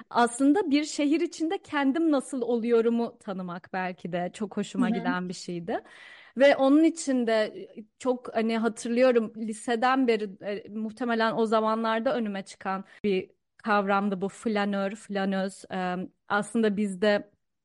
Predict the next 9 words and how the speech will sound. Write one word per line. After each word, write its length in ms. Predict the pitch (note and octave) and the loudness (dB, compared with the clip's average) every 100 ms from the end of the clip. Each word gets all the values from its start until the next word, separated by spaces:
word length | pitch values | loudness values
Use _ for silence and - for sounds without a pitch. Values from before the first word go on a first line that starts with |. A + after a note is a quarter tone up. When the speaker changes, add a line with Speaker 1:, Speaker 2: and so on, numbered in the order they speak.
| _ _ | _ _
Speaker 1:
aylak 400 | G#3 G#3+ A3+ A#3+ | 2 4 4 4
olarak 400 | A#3 G#3+ G#3+ G#3+ | 2 2 2 -2
çevrildiği 720 | - A3 G#3 G3+ G#3 F#3+ A3 | -6 -4 -4 -2 -4 -4 -6
için, 400 | A3 - G#3+ G3+ - | -4 -2 -2 -2 -2
e, 180 | G3 | -2
böyle 300 | F#3 G3 G3 | 0 0 2
bir 200 | G3+ G3+ - | 2 2 0
aslında 380 | F#3+ - G#3+ G#3+ | -4 -2 -4 -4
tembellik 720 | A3 G3+ G3+ G3+ G#3+ A3+ - | -2 2 4 4 2 -2 -8